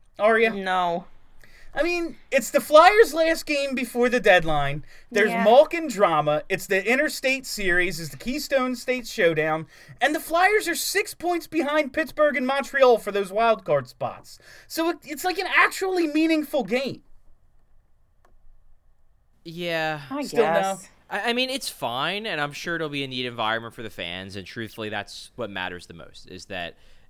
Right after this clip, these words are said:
Speaker 3: the, the fans that are going to the game find it neat, and the fans watching it on T V find it neat. That's what, that's what we should be doing in, in hockey. Um, obje-, you know, personally, for me,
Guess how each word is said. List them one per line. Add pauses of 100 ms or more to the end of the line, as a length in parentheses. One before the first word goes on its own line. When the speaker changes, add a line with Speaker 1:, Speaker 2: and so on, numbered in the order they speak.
Speaker 3:
the,
the
fans
that
are
going
to
the
game
find
it
neat,
and
the
fans
watching
it
on
T
V
find
it
neat.
That's
what,
that's
what
we
should
be
doing
in,
in
hockey. (360)
Um, (180)
obje-,
you
know, (200)
personally,
for
me,